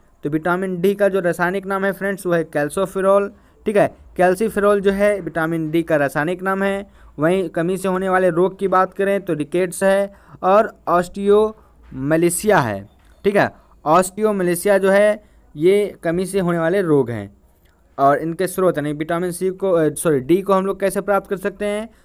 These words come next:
तो विटामिन डी को हम प्र-, सूर्य के प्रकाश के द्वारा प्राप्त कर सकते हैं, दूध के द्वारा प्र-, प्राप्त कर सकते हैं, अंडा के द्वारा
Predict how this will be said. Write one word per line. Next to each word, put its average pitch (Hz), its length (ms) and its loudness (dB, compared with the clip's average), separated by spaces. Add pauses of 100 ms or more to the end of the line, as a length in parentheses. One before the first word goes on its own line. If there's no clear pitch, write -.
(100)
तो 139 80 -6
विटामिन 175 440 -2
डी 185 100 2
को 190 120 0
हम 175 180 0
प्र-, 151 160 -8
सूर्य 170 220 -4
के 165 160 -4
प्रकाश 151 380 -2
के 185 100 -8
द्वारा 175 220 2
प्राप्त 180 300 -2
कर 185 100 -2
सकते 180 300 -8
हैं, 180 240 -6 (280)
दूध 151 300 0
के 185 120 2
द्वारा 185 240 4
प्र-, 180 260 0
प्राप्त 180 320 0
कर 190 80 -4
सकते 185 280 -6
हैं, 196 260 -8 (140)
अंडा 214 260 2
के 185 120 0
द्वारा 165 340 2